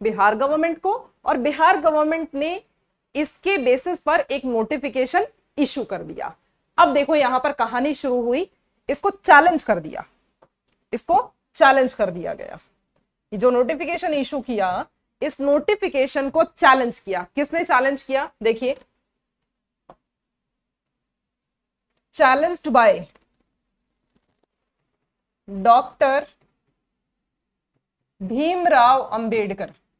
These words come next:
डॉक्टर भीमराव अंबेडकर विचार मंच,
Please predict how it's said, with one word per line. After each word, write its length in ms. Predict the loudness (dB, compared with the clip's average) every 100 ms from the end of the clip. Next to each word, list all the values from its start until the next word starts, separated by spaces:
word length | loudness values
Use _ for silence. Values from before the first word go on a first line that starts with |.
| _ _ _ _ 2
डॉक्टर 340 | 2 2 -6
भीमराव 540 | -4 -2 2 4 4 2
अंबेडकर 680 | -4 -2 -4 -2 -2 -4 -4 _ _ _ _ _ _ _ _ _ _ _ _ _ _ _ _ _ _ _ _ _ _ _ _ _ _ _ _ _ _ _ _ _ _ _ _ _ -6
विचार 460 | -6 2 2 4
मंच, 520 | 0 -6 -8 -12 -14